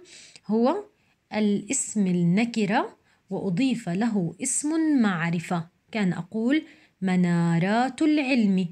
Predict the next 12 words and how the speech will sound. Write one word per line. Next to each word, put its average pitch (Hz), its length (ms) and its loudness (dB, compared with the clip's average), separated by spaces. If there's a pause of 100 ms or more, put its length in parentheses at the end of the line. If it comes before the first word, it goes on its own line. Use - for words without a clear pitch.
(120)
مثلا 190 440 -2
أو 185 80 0
منارات 185 560 0
علم، 214 440 2 (460)
كان 226 220 0
أقول 240 460 0
مثلا، 262 720 -2
آم، 196 1120 0 (1080)
باب 185 440 -2
الصف، - 640 -6 (1120)
نافذة 202 680 0
الغرفة 247 840 0